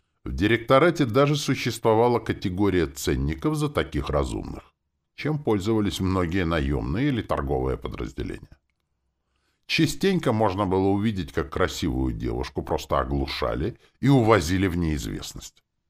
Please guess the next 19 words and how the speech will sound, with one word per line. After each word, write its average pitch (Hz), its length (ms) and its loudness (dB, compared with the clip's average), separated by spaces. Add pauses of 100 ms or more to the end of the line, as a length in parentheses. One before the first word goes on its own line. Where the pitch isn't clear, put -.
(140)
При 80 120 -2
этом 78 420 -4
хозяин 85 540 0
разумных, 73 540 -2
которые 62 440 -4
проделывали 53 680 -6
подобные 57 520 -6
операции, 85 640 -2 (280)
просто 156 340 2
тут 156 240 2
же 143 100 4
переводил 113 640 6
определенную 87 720 2
сумму 160 460 -2
на 104 220 0
личный 87 360 -2
счет 135 320 -6
местного 73 440 -2
администратора. - 840 -8